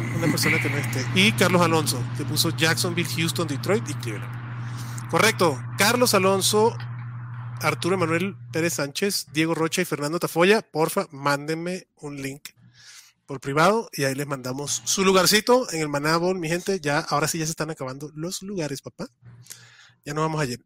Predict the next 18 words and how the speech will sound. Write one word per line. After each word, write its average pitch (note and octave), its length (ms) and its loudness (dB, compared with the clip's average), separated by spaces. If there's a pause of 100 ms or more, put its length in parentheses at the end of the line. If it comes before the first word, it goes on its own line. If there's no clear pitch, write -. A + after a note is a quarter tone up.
ya, E3+ 200 2
ya F3 140 4
nos F3 100 0
vamos E3+ 300 4
a C3 440 -2 (560)
llenandito. F3+ 760 2 (360)
Ok, G#3 140 0 (1120)
vámonos G3+ 360 2
con F#3+ 120 4
las D#3+ 120 4
de, E3 120 0
con E3 160 -2
los E3+ 100 0
quarterbacks G3 320 4
para F3+ 140 2
streamear, E3 360 2
¿les D3 100 -2
parece? A#3+ 360 4